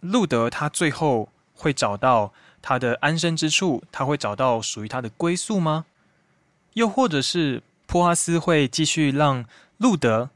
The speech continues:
在他的田中捡拾麦穗吗？好，那要知道这些问题的答案呢，就让我们继续的听下去。好，那让我们先把故事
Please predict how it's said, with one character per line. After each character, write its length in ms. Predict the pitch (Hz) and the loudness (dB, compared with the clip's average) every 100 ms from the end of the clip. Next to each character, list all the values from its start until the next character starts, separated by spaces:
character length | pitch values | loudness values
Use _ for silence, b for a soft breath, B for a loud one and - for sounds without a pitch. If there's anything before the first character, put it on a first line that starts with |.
| _ | _
在 160 | 156 | -4
他 160 | 135 135 | -2 0
的 160 | 127 113 | -2 -4
田 260 | - 113 | -4 -6
中 280 | 113 131 127 | -2 -2 -2
捡 200 | - 101 | -4 -4
拾 200 | - 113 | -4 -4
麦 200 | 165 180 | 0 0
穗 200 | 156 196 | 2 2
吗？ 260 | 151 147 143 b b b b | 2 0 -4 b b b b
好， 220 | _ - - | _ -20 -8
那 140 | 131 123 | -4 -2
要 120 | 131 | -2
知 180 | - 131 | -2 0
道 160 | 127 | 0
这 100 | 120 | 0
些 380 | 120 131 127 131 b b | -4 -2 -2 -4 b b
问 180 | 226 254 | 0 0
题 140 | 165 127 | 2 0
的 80 | |
答 160 | 123 117 | 0 0
案 160 | 135 123 | 0 -2
呢， 220 | 117 - b b | -4 -6 b b
就 120 | - | -4
让 160 | 127 123 | -2 -2
我 60 | 110 | -2
们 240 | 107 104 | -6 -6
继 160 | - 123 | -4 -4
续 220 | 127 117 | -4 -6
的 240 | 104 104 | -6 -8
听 180 | - 165 | -8 -4
下 160 | 180 156 | 0 -2
去。 340 | - 147 117 - b b b b b | -2 -4 -4 -10 b b b b b
好， 140 | - - _ | -16 -16 _
那 140 | 190 | -2
让 220 | 208 254 214 | 2 4 4
我 60 | |
们 180 | 127 120 | 2 0
先 260 | - 170 170 | 0 0 2
把 380 | 143 117 110 110 | 2 2 -2 -6
故 160 | - 139 | -2 -2
事 380 | - 143 123 | 0 -2 -4